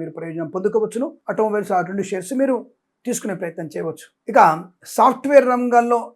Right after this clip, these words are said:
ఎటువంటి షేర్స్ తీసుకుంటే మంచిది అని అడిగితే, అంటే సాఫ్ట్‌వేర్ వైపు వచ్చినట్టయితే ఏ షేర్స్ లాభాలు పొందుకుంటే టీసీఎస్లో మంచి లాభాలు పొందుకునే అవకాశం ఉంది. అలాగే హెచ్సిఎల్,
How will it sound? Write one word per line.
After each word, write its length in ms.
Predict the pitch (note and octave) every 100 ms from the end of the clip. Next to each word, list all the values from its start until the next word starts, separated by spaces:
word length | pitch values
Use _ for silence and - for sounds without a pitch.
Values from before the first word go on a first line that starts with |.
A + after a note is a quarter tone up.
| -
ఎటువంటి 400 | G3+ A#3+ A3 A3
షేర్స్ 200 | G#3+ G#3+ G#3+
తీసుకుంటే 320 | F#3 G#3+ F#3
మంచిది 460 | F3+ F3 F3+ F3+ _ -
అని 80 |
అడిగితే, 280 | F3+ F#3+ F#3+ D#3+ D#3 _ -
అంటే 100 | E3
సాఫ్ట్‌వేర్ 440 | F#3+ G3 G3 G#3 F#3+
వైపు 160 | F#3
వచ్చినట్టయితే 460 | F#3 F#3 F3+ F3+ F3
ఏ 40 | F3+
షేర్స్ 220 | F#3 F3+ F#3
లాభాలు 240 | E3+ E3+ E3
పొందుకుంటే 380 | E3+ E3+ F3+ F#3+ F3 _ _ _ _
టీసీఎస్లో 720 | B3+ A#3+ B3+ A#3 - G#3 F3 F3+
మంచి 160 | F3+ F3+
లాభాలు 240 | F3+ D#3+
పొందుకునే 300 | F3+ F3 F3+
అవకాశం 360 | F3+ F#3 G3 A3
ఉంది. 140 | A3 C4+ _
అలాగే 460 | G3 A#3 F#3+ D3 - _ A3
హెచ్సిఎల్, 460 | G#3+ - C4 E3+